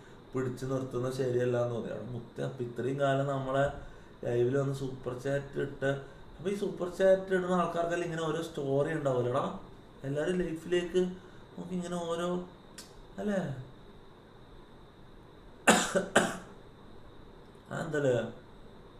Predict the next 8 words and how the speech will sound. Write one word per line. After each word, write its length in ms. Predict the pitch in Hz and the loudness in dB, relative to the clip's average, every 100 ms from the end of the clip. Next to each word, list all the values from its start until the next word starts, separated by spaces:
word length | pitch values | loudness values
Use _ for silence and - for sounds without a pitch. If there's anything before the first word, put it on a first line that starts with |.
| - - - - - - - - - - - - - - - - - - - - 214 - - - - - - - - - - - - - - 196 226 - - - - 180 - - - - - - - - - - - - - - - | -20 -16 -16 -16 -18 -20 -20 -20 -6 -2 -2 -4 -14 -20 -18 -18 -16 -4 6 8 8 8 4 2 0 -8 -16 -20 -20 -18 -18 -16 -4 10 10 12 8 8 4 4 2 -2 -6 -14 -18 -18 -20 -20 -20 -20 -20 -20 -20 -18 -18 -16 6
ഡബ്ല്യു 360 | 117 117 131 123 | 6 8 8 8
കാണാടാ, 220 | 107 95 | 8 6
കാര്യം 300 | 104 104 104 | 2 0 0
പറ. 100 | 92 | -2
ഡബ്ല്യു 420 | 90 92 92 90 | 0 -2 0 -2
ഗേൾ, 140 | 90 | 0
ഡബ്ല്യു 300 | 90 90 95 | 0 0 0
ഗേൾ, 180 | 90 85 | -2 -2